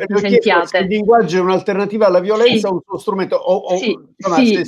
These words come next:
Speaker 1: se la separazione,
Speaker 2: Sì, questo
Speaker 1: eh, l'ho invitata a parlare della separazione fra violenza
Speaker 2: Sì.
Speaker 1: verbale e violenza
Speaker 2: Sì,
Speaker 1: fisica.
Speaker 2: grazie.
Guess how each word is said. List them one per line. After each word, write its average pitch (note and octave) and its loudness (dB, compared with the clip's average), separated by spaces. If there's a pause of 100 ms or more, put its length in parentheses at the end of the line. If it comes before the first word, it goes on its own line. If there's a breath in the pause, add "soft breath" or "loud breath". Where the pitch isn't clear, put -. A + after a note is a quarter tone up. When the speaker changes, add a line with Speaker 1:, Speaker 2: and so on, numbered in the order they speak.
(400 soft breath)
Speaker 1:
se - -4
la F#3+ 2
separazione, F#3+ 0
Speaker 2:
Sì, C4+ 4
questo G3+ 2
Speaker 1:
eh, - -14
l'ho F#3+ -4
invitata G3+ 0
a F#3+ 0
parlare G3 2
della F3 0
separazione G3 -2
fra E3 -2
violenza F#3+ 0
Speaker 2:
Sì. B3 4
Speaker 1:
verbale F#3 0
e F3 0
violenza D3+ -2
Speaker 2:
Sì, E3+ -8
Speaker 1:
fisica. G#3+ 2
Speaker 2:
grazie. G#3+ -2